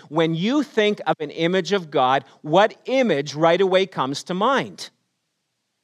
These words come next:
For most of us, it's probably going to be what? A guy in a, in, in a white gown with a what colored beard? White beard, white hair, you know, gentle smile about him,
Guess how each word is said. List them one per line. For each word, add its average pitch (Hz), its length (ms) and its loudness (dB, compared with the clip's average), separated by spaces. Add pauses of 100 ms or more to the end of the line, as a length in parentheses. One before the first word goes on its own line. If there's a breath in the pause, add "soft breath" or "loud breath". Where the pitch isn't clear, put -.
(200)
For 165 100 -4
most 185 460 2
of 247 140 0
us, 160 200 2
it's 165 200 -8
probably 247 760 0
going 185 320 0
to 226 140 0
be 170 260 0
what? 160 340 0 (1200)
A 135 80 -6
guy 160 360 4
in 208 120 -2
a, 226 80 -2 (240)
in, 180 140 -2
in 170 220 -4
a 147 60 0
white 160 380 0
gown 196 560 2
with 170 240 0
a 175 40 -2
what 170 220 0
colored 202 340 0
beard? 202 400 0 (1200)
White 170 380 0
beard, 214 520 2 (160)
white 202 320 2
hair, 220 520 4 (260 soft breath)
you 202 120 2
know, 208 160 4
gentle 190 480 0
smile 214 580 2
about 190 360 0
him, 180 440 -2